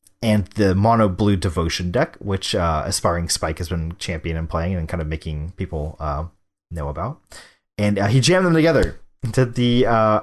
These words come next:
"I have a pen, I have an apple, apple pen." Yeah, he just crammed them together. <laughs> Uh, he's like, You know, why play one of these decks when I can play both at the same time? They they're both blue.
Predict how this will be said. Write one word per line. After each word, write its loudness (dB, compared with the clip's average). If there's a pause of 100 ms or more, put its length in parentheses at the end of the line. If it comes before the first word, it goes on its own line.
(260)
"I 0
have 2
a 2
pen, 4
I -4
have 0
an -4
apple, 0
apple 0
pen." 0
Yeah, 2
he 2
just -4 (280)
crammed 2
them 2
together. 0 (640)
<laughs> 2 (1200)
Uh, 4 (100)
he's 0
like, 2
You -2
know, 4
why 4
play 2
one 4
of 2
these 4
decks 0
when 2
I 4
can 0
play 4
both 2
at -10
the 0
same 0
time? 2
They 0 (420)
they're 0
both 2
blue. -2